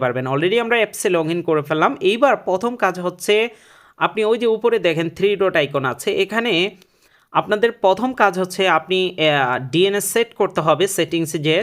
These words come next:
সেটা আপনাদেরকে দেখাচ্ছি। তবে প্রথমে আপনি যদি আমাদের থেকে নেন এই ইউজারটার উপরে কপি করলে এটা কপি হয়ে যাবে, এরপর আমাদেরকে WhatsApp-এ পাঠিয়ে দিবেন। যাই হোক,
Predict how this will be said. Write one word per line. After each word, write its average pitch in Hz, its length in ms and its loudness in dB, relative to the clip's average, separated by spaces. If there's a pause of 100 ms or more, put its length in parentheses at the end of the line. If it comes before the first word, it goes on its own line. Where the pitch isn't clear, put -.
সেটা 170 260 0
আপনাদেরকে 165 520 -2 (120)
দেখাচ্ছি। 156 440 -4 (560)
তবে 196 180 4 (160)
প্রথমে 190 380 0 (140)
আপনি 151 160 -2 (100)
যদি 202 120 2 (180)
আমাদের 170 260 0 (100)
থেকে 202 180 0
নেন 185 240 0 (480)
এই 254 80 -2 (100)
ইউজারটার 214 560 2
উপরে 220 200 0 (140)
কপি 196 300 0
করলে 226 220 0 (120)
এটা 185 120 -2 (100)
কপি 175 300 2
হয়ে 135 180 0
যাবে, 131 200 0
এরপর 143 200 -2 (120)
আমাদেরকে 170 340 -2 (120)
WhatsApp-এ 180 480 0 (200)
পাঠিয়ে 190 360 2
দিবেন। 117 200 -2 (460)
যাই 220 220 4
হোক, 196 160 2